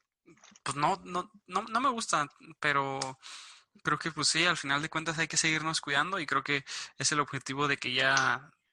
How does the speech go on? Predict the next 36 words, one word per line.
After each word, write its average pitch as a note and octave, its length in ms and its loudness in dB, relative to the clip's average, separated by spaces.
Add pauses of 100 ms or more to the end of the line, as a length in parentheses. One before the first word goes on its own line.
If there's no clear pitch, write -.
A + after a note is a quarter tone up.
todos C#3 220 0
queremos C3+ 400 2
salir C3 500 0 (1120)
otra C3+ 320 2
vez C#3 320 2
y C3+ 80 -8
ya C3 160 0
tener C3 360 0
nuestra C3 340 0
vida C3 400 0
dentro B2+ 360 -6
de B2+ 120 -6
lo B2 180 0
que B2 160 -2
se B2+ 160 -8
puede C3 340 0
decir C3+ 400 0 (220)
normal, C3 500 2
pero, C#3 320 -2 (840)
pues, - 160 -6
hay B2+ 60 2
que D3+ 100 -2
seguirnos D3+ 420 0
cuidando F#3 520 -2
y B2+ 400 -2 (140)
les B2 160 -6
mandamos C3 440 -4
un C#3 100 -8
abrazo C#3 320 -2
a C3 40 -8
todos, D#3 560 -2
les C3+ 200 -4
que-, - 140 -8
agradecerles C3 920 0
por C3 160 -6
todo. E3+ 440 0